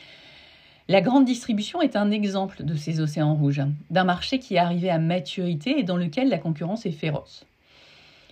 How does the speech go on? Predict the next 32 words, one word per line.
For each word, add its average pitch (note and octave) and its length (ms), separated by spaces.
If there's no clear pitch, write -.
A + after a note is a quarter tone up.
Au A#3 120
contraire, A#3+ 400
dans F#3 100
les E3+ 180
océans D#3+ 380
bleus, A#3 400
on G3+ 100
retrouve C#4 560
toutes E4+ 240
les A3+ 140
activités F3+ 420
qui C4+ 140
n'existent D#3 480
pas G#3 280
et F#3 100
qui - 140
ne A#3 60
sont G#3+ 200
donc D#3+ 220
pas D4 160
affectées G3 360
par F#3 140
la D#3 100
concurrence. F3+ 640
La F3+ 200
demande A3 440
y F#3 180
est F#3+ 160
créée A#3 640
plutôt A3+ 320
que F#3+ 140
conquise. D#3 720